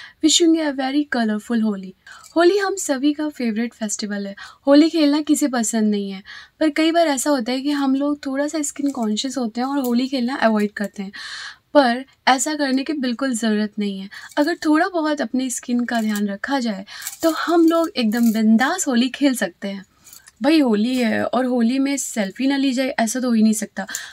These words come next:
हम girls जो होती हैं, वो normal days में भी selfie लेती रहती हैं, और अगर होली की बात आती है, कोई festival की बात आती है,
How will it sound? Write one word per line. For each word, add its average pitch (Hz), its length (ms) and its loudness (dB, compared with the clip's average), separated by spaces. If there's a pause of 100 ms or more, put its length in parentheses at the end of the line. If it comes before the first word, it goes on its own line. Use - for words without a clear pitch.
हम 240 280 2 (100)
girls 220 340 2
जो 254 140 -2
होती 214 220 0
हैं, 214 120 0 (240)
वो 254 60 2
normal 254 400 4
days 254 240 0
में 247 140 0
भी 269 160 0
selfie 226 380 -2
लेती 233 340 2
रहती 208 300 2
हैं, 208 60 4
और 226 240 0
अगर 233 220 2
होली 220 440 2
की 285 120 4
बात 233 200 -2
आती 214 180 -2
है, 233 60 0
कोई 240 160 -2
festival 226 460 -4
की 277 80 -2
बात 226 240 -2
आती 202 260 -2
है, 208 80 0